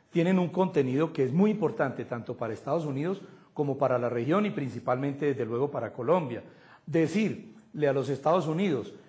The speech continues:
que en Colombia, eh, que Colombia vuelve a ser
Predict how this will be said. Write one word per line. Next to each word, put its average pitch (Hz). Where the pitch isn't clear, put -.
que 147
en 151
Colombia, 175
eh, 160
que 165
Colombia 165
vuelve 185
a 175
ser 165